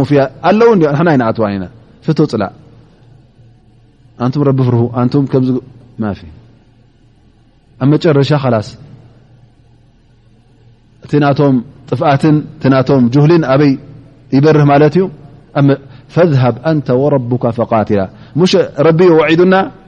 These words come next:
እስኻ ድማ ብኡ ተኣምን እንዲኻ፣ ኪድ እስኻን ጎይታኻን ተዋጊእኩም ናጻውፂእኩም ዳሕራይ ንሕና ንኣትዋ።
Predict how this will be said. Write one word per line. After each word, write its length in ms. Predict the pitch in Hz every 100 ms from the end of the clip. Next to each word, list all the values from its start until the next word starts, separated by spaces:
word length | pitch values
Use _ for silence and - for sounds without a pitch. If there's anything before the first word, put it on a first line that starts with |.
| - -
እስኻ 200 | - 175 170
ድማ 180 | 180 180
ብኡ 160 | 175 180
ተኣምን 360 | 190 185 185 185
እንዲኻ፣ 220 | 170 147 131 - -
ኪድ 160 | 226 185
እስኻን 380 | 151 175 175 147 120
ጎይታኻን 460 | 143 165 180 190 190 - - - -
ተዋጊእኩም 540 | 151 165 160 175 214 196
ናጻውፂእኩም 580 | 170 175 165 180 185 185
ዳሕራይ 220 | 147 151
ንሕና 160 | 143 147
ንኣትዋ። 320 | 120 104 104